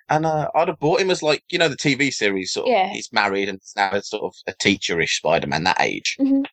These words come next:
Speaker 1: Yeah, sadly, he just, he was never really, I mean, he was in The Rock. I love The Rock, but that was fifteen years ago now, or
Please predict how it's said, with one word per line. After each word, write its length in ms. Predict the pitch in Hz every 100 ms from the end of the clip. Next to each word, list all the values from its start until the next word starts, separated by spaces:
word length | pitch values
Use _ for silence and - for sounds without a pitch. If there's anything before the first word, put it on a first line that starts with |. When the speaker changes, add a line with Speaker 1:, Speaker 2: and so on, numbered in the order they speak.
| -
Speaker 1:
Yeah, 360 | 123 120 120 - 139
sadly, 360 | - 147 127
he 100 | 123
just, 420 | 127 - - - _ _
he 100 | 131
was 140 | 131
never 200 | 143 135
really, 240 | 131 127 117
I 40 |
mean, 120 | 175 220
he 40 |
was 80 | 220
in 80 | 196
The 80 |
Rock. 300 | 185 139 160 - - -
I 40 | 151
love 140 | 151
The 80 | 123
Rock, 320 | 139 139 143 -
but 80 | -
that 140 | 156
was 280 | 143 135 - - _
fifteen 600 | - - - 123 123 120
years 360 | 117 131 135 -
ago 320 | 95 101 98
now, 320 | 113 98 95 -
or 160 | 117